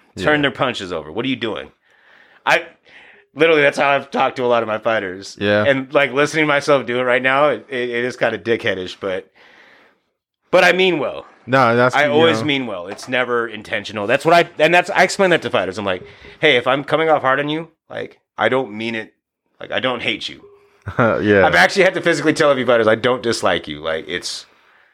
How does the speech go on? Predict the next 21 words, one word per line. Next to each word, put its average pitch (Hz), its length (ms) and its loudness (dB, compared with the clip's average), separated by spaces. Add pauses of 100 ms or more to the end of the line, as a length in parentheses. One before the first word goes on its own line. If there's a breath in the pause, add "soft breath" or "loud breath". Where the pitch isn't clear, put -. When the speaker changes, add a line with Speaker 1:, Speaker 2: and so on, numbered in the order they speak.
(300 soft breath)
Speaker 1:
I 113 100 0
want 113 320 0
you 110 40 -2
to 101 80 0
get 95 160 -6
better," 80 300 -4 (220)
you - 100 -18
know? 85 100 -4
Speaker 2:
Yeah. 62 220 -6 (1160 soft breath)
I, 98 140 0
yeah, 104 200 0
I 101 40 2
feel 143 160 2
Speaker 1:
So 120 60 4
Speaker 2:
it. 117 40 2
Speaker 1:
I'm 120 140 0
like, 120 160 2
I'm 120 180 0 (160)
fixating 131 440 2
on 110 100 0
you 110 220 -2